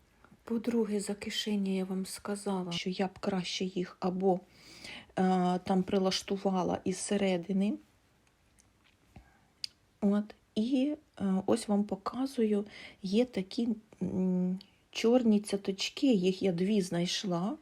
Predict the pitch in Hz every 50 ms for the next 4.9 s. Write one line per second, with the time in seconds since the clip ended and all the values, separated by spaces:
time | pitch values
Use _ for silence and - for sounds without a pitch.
0 | _ _ - - - - - - - _ - 226 226 - - 262 254 254 - 214
1 | 190 214 208 - 202 190 165 147 156 170 175 - - - - _ _ _ _ _
2 | - - - - 185 165 170 - _ _ _ _ _ _ _ _ _ _ _ -
3 | - 208 185 175 175 175 - - - - 220 - _ _ _ - 226 208 - -
4 | - 175 165 175 - - _ - - - 226 220 202 - 762 - - -